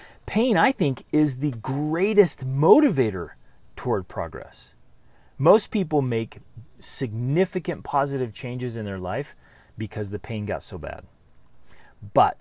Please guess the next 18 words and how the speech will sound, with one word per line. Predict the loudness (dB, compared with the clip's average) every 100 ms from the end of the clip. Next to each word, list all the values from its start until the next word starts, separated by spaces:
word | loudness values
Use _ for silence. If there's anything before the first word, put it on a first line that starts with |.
| -8
if | -6 -2
we | 0 0
are | -2
consistently | -6 -12 -10 -14 -10 -2 -2 -2 -6 -4 -2 -2
numbing | -2 -2 -2 0 0 2 0 -2 -4
ourselves, | -8 -10 -10 -8 -8 -10 -14 -20 -20 -20 -20 -20 -20 -10
we | -6 -4
won't | -4 -6
change | -8 -8 -6 -8
the | -10
things | -10 -8 -8 -8 -8
that | -10 -6
need | -6 -4 -4 -4 -8 -12 -16 -20 -20 _ _ _ -16
to | -14
change. | -12 -12 -14 -20 -20 _ _ _ _ -20 -20 -20 -20 -20 -20 -20
So, | -2 0
for | 2
example, | 0 0 -2 -2 -6